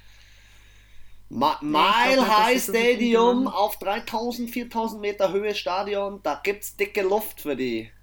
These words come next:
Speaker 1: Saints. Zweiundzwanzig Uhr fünf, zweites Spiel. Los Angeles Rams gegen San Francisco forty-niners. Äh, Matchup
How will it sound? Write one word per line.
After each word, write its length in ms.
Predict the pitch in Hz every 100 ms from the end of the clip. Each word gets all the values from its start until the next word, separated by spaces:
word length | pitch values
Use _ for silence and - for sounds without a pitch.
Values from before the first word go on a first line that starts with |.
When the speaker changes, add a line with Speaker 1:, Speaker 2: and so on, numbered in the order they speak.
| -
Speaker 1:
Saints. 640 | - 123 - - - - - - - - - - - - - - - - - - - - - - - -
Zweiundzwanzig 460 | 190 285 294 254 262
Uhr 80 |
fünf, 280 | - 294 233
zweites 340 | - 226 247 -
Spiel. 800 | - 254 254 170 123 110 113 117
Los 220 | 214 269
Angeles 420 | 285 269 302 -
Rams 260 | 180 190 202
gegen 220 | 180 165
San 200 | - 180
Francisco 520 | 208 202 - 196 - 190
forty-niners. 920 | - 180 190 160 170 214 311 302 -
Äh, 260 | 156 160 156
Matchup 600 | 156 196 214 202 208